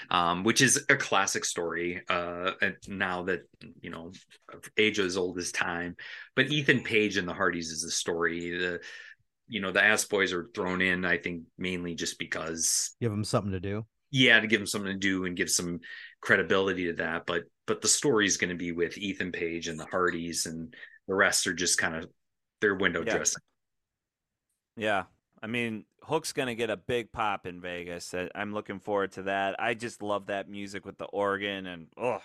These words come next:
Speaker 3: it's gonna be
Speaker 1: Mm.
Speaker 3: awesome. Kids got
Speaker 2: Yeah.
Speaker 3: it.
Speaker 2: And, you know, Ethan Page is really an unsung hero in terms of he's just funny and he's a good heel. This whole
Speaker 3: Mm-hmm.
Speaker 2: new direction where he's sort of the one that has to follow, that he's gonna just make that hilarious.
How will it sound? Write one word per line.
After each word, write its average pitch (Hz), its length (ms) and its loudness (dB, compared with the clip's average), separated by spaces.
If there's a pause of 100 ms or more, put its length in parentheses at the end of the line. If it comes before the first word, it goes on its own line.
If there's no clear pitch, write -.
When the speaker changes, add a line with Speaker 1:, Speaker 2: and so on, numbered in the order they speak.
(120)
Speaker 3:
it's 87 140 -20
gonna 90 160 -10
be 87 100 -10
Speaker 1:
Mm. 87 80 -6
Speaker 3:
awesome. 85 400 -10 (380)
Kids 135 300 -4
got 90 260 -2
Speaker 2:
Yeah. 90 60 -2
Speaker 3:
it. 78 120 -10 (260)
Speaker 2:
And, 185 160 0
you 202 60 4
know, 185 120 4
Ethan 175 300 4
Page 139 380 2
is 110 200 -4
really 117 460 4
an 104 80 0
unsung 107 460 0
hero 110 420 2
in 101 100 0
terms 107 320 0
of 107 80 -4
he's 120 160 -4
just - 240 -6
funny 104 460 -4
and 104 80 -2
he's 98 160 -2
a 95 40 -6
good 98 220 -2
heel. 107 500 0 (360)
This - 160 -2
whole 143 180 6
Speaker 3:
Mm-hmm. 120 100 4
Speaker 2:
new 120 220 6 (140)
direction 110 520 0
where 101 120 4
he's 110 240 2
sort 120 260 4
of 117 160 4
the 117 120 0
one 120 220 -2
that 117 120 -4
has 117 180 -4
to 120 100 -6
follow, 120 380 2
that 127 160 -4
he's 135 180 -4
gonna 104 260 0
just 92 280 -6 (240)
make 104 300 0
that 90 180 -4
hilarious. 90 720 -8